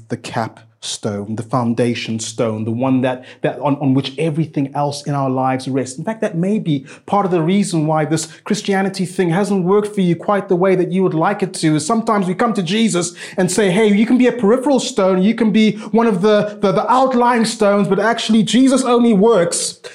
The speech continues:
as the foundation stone, as the capstone, the stone that goes in and everything else fits around that and not the other way around. That's, uh, that's,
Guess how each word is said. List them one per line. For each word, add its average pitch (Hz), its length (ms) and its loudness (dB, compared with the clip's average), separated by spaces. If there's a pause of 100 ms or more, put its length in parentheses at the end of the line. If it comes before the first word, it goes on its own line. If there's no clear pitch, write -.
(100)
as 185 160 2
the 185 80 2
foundation 190 680 2
stone, 156 420 2
as 170 140 0
the 170 140 0
capstone, 170 720 -2 (180)
the 196 80 4
stone 247 300 2
that 247 160 2
goes 233 320 2
in 254 100 4
and 214 200 2
everything 254 500 2
else 165 520 0 (120)
fits 233 240 0
around 202 420 2
that 185 280 2
and 175 140 2
not 196 240 0
the 190 160 2
other 180 160 2
way 180 180 2
around. 170 440 2
That's, 208 220 0
uh, 214 100 4
that's, 214 300 -2